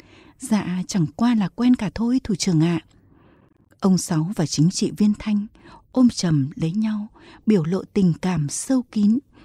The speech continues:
trong nỗi mừng vui. Mảnh đất thiêng liêng mà ông mong đợi từ lâu đã đây rồi. Quả là mỗi lĩnh vực, mỗi công việc, mỗi hoàn cảnh đã đem lại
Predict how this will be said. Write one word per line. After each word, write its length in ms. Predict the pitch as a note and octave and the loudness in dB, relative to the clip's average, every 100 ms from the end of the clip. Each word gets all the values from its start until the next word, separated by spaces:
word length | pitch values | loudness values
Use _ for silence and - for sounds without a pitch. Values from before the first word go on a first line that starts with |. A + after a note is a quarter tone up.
| _ - | _ -2
trong 300 | C4 B3 G#3+ | 4 4 4
nỗi 180 | G#3 | 4
mừng 280 | A#3 E3+ D#3 C3 - | 4 4 0 -4 -8
vui. 320 | F#3+ G#3+ G#3 G#3+ _ _ _ _ _ - - _ _ | -4 -4 -4 -10 _ _ _ _ _ -20 -20 _ _
Mảnh 240 | F3 E3+ C3+ - | -2 -2 -4 -8
đất 140 | G#3 - | -8 -4
thiêng 260 | A3 G#3+ | 0 2
liêng 280 | G#3+ G#3+ G#3 - | 2 2 0 0
mà 400 | D#3+ D#3+ C#3+ - - | 0 2 0 -8 -2
ông 180 | G#3 G#3+ | 2 4
mong 180 | A3 | 2
đợi 220 | E3 D#3+ - _ | 0 -2 -6 _
từ 240 | F3+ D#3 - | -2 0 -4
lâu 360 | E3+ G#3 G#3+ G#3+ | -6 -4 -6 -8
đã 180 | F3 G3 | -8 -6
đây 200 | G3+ A3+ | 0 0
rồi. 380 | D3+ E3 D3+ C3+ _ _ - - - - | 0 -4 -6 -8 _ _ -20 -20 -20 -4
Quả 140 | G#3 | -2
là 180 | E3+ F3 | 0 0
mỗi 220 | E3 G3 | 0 0
lĩnh 280 | A#3+ A3+ C4+ | 0 4 4
vực, 240 | - E3+ - - - | 4 0 -4 -20 -2
mỗi 240 | F3+ F#3+ B3 - | 0 2 0 2
công 160 | B3+ F3 | 2 2
việc, 220 | E3+ C#3+ _ - - - | 0 -4 _ -20 -10 0
mỗi 140 | A#3+ | 0
hoàn 260 | C4+ G#3 D3 | 2 2 0
cảnh 320 | - E3 B2+ - - - - | 0 0 0 -2 -18 -20 -8
đã 140 | F#3+ | -4
đem 220 | A3+ A#3+ G#3 | 0 2 2
lại 320 | E3 D3+ | 0 -4